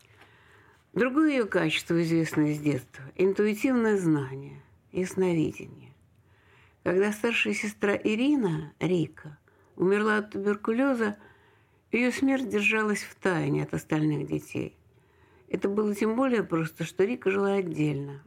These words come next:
у тетушки. Но Анна, тем удивительным чутьем, каким обладают только дети,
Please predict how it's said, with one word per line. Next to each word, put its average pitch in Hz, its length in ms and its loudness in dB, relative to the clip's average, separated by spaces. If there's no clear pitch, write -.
у 185 60 -4
тетушки. - 640 -12
Но 165 280 2
Анна, 214 520 0
тем 180 120 2
удивительным 214 680 2
чутьем, 202 760 0
каким 175 320 0
обладают 180 560 0
только 165 320 0
дети, 175 580 -2